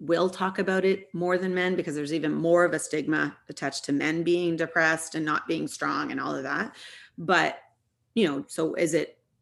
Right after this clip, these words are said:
all of that, or is it partly 'cause it does affect us more? I imagine it's a combination. I'm not sure, but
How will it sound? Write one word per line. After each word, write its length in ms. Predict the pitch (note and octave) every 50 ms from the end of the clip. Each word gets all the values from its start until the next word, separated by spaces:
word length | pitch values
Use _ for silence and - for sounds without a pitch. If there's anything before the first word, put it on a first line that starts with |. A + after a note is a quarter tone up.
| - -
all 340 | D3+ D#3 E3 F3 F#3 G3 G#3
of 100 | G3+ G#3
that, 340 | G#3+ G3 F#3+ F#3+ G3 F#3+
or 80 | E3 D3
is 100 | C#3 C3
it 100 | - -
partly 240 | - E3 - - D#3+
'cause 200 | D#3+ D#3+ D3 D3+
it 100 | - -
does 160 | C#3+ C#3 C3+
affect 340 | C#3+ C#3 - C#3+ C#3 - -
us 160 | B2+ - -
more? 600 | F3+ F3+ F3+ F3 F3 E3+ E3+ E3+ E3+ E3 - - _ -
I 180 | G#3 G#3 G#3
imagine 460 | G#3+ G3 F3+ D#3+ D3+ C#3 D3 C#3+ C#3
it's 120 | C#3 - -
a 40 | C#3+
combination. 680 | - D3 C#3 - - C#3 C#3 D3 - - - A#3 G#3+
I'm 160 | E3+ D3 D#3
not 160 | C3+ - -
sure, 220 | - - D#3+ E3+ E3+
but 180 | E3+ D#3+ -